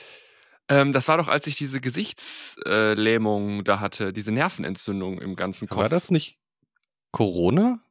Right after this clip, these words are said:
Speaker 1: Hm,
Speaker 2: Sarah,
Speaker 1: ja,
Speaker 2: oder
Speaker 1: genau.
Speaker 2: dadurch?
Speaker 1: Ja, das war ja irgendwie nach Corona, nach meiner Corona-Infektion hatte ich ja irgendwie diesen Virus in den Nerven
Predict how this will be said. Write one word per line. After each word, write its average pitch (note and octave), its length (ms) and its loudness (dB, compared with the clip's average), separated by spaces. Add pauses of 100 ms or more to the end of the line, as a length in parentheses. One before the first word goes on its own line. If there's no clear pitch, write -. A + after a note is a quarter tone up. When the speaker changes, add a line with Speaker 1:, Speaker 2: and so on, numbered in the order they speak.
Speaker 1:
Hm, C#3+ 60 2
Speaker 2:
Sarah, D3 120 6
Speaker 1:
ja, D#3+ 140 8
Speaker 2:
oder G#2+ 160 4
Speaker 1:
genau. - 20 0
Speaker 2:
dadurch? A2 600 4 (100)
Speaker 1:
Ja, - 140 -4 (260)
das A2 160 -8
war A#2 80 0
ja A2+ 60 0
irgendwie A#2 160 -4
nach A#2 220 0
Corona, A2 440 -4
nach A2+ 140 -4
meiner G#2+ 220 -4
Corona-Infektion A2 920 -4 (500)
hatte - 180 -8
ich - 100 -6
ja A2 360 4
irgendwie G#2+ 260 -2
diesen F#2+ 420 -6
Virus G#2+ 640 -2
in G#2+ 920 -2
den G2 220 0
Nerven B2 640 -2